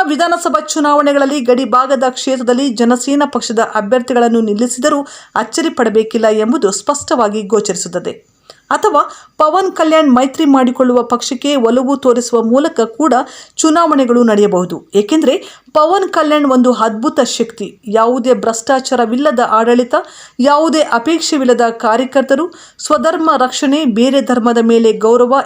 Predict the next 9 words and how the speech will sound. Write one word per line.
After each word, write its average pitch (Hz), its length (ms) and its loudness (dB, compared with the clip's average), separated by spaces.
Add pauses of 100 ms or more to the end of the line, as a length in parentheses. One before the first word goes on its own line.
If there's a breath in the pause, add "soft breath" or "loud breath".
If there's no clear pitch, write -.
ಇವೆಲ್ಲವೂ 285 580 2 (360 loud breath)
ಯುವ 285 220 4
ಮತದಾರರನ್ನು 254 800 0
ಸೆಳೆಯುವ 240 440 2 (120)
ಕಾಲ 269 260 0 (160)
ಹತ್ತಿರವಾಗುತ್ತಿದೆ 233 760 0
ಎಂದು 208 200 0
ಹೇಳಬಹುದು. 170 520 -2 (640 loud breath)
ಇನ್ನು 403 180 2